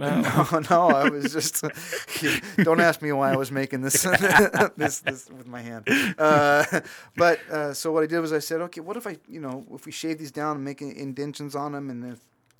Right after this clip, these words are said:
Speaker 2: had it so that it fit into that aspect?" So this bulbous part, this, sorry, oops, this, uh, uh, the cam lobe is,
Speaker 1: Mm-hmm.
Speaker 2: is made to go into this knuckle, uh,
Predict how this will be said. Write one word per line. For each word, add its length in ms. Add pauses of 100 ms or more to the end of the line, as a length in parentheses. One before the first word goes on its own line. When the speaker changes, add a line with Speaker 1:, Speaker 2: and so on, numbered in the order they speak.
Speaker 2:
had 200
it 100
so 140
that 140
it 200 (200)
fit 420
into 720
that 280
aspect?" 520
So 220 (160)
this 320 (520)
bulbous 400
part, 280
this, 140
sorry, 300
oops, 340
this, 300
uh, 260 (340)
uh, 360 (160)
the 80
cam 360
lobe 400
is, 120
Speaker 1:
Mm-hmm. 160
Speaker 2:
is 260
made 240
to 60
go 220
into 140
this 200
knuckle, 520
uh, 600